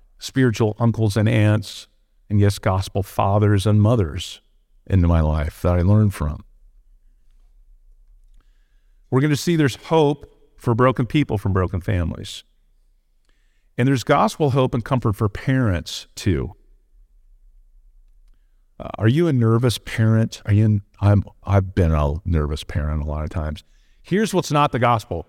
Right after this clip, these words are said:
Parents, can I tell you what not the gospel? Here's a non-gospel for parents. "Hey, it's all up to you. Unless you do everything right, your kids are done." Everything that they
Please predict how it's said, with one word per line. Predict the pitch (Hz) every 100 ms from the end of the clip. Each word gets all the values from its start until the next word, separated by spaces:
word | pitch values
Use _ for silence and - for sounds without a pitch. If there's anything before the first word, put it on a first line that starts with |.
| _
Parents, | 143 147 -
can | 147
I | 131
tell | -
you | 147 139
what | 131
not | 120 -
the | 120
gospel? | 113 101 110 107 - _ _ _ _ _ _ _ _ _ _ _ _ _ _
Here's | 165 190
a | 151
non-gospel | 147 143 139 131 117 - 113
for | 98 101
parents. | 120 104 82 - _ _
"Hey, | 165 175
it's | 156
all | 160 175
up | 196 196
to | 196
you. | 185 180 151 147 - _ _ _ _ _ _ _ _ _
Unless | 151 151 160 151
you | 170
do | 139 175
everything | 185 185 175 175 170
right, | 160 165 147 143 - - - _ _ _ _ _ _ _ _
your | 147 151
kids | 170 156
are | 156 147
done." | 139 123 104 - _ _ _ _ _ _ _ _ -
Everything | 202 233 233 202 233 233
that | 214 185
they | 190 190 180